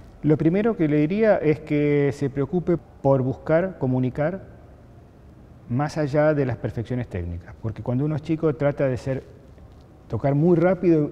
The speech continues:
y tocar perfecto. Está muy bien por un lado, pero a veces se pierde de vista lo más importante. Por otra parte, que se preocupara de escuchar las voces de los grandes. En esta época que está esta foto,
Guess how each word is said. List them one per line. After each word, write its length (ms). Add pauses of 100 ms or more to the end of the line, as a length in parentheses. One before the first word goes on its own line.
y 180
tocar 320
perfecto. 640
Está 200
muy 160
bien 200
por 120
un 120
lado, 280 (840)
pero 240
a 40
veces 320
se 140
pierde 260
de 80
vista 260
lo 120
más 180
importante. 640 (240)
Por 100
otra 200
parte, 360
que 100
se 140
preocupara 760 (100)
de 180
escuchar 600 (260)
las 160
voces 300
de 100
los 140
grandes. 480 (1080)
En 300
esta 300
época 400
que 80
está 160
esta 200
foto, 600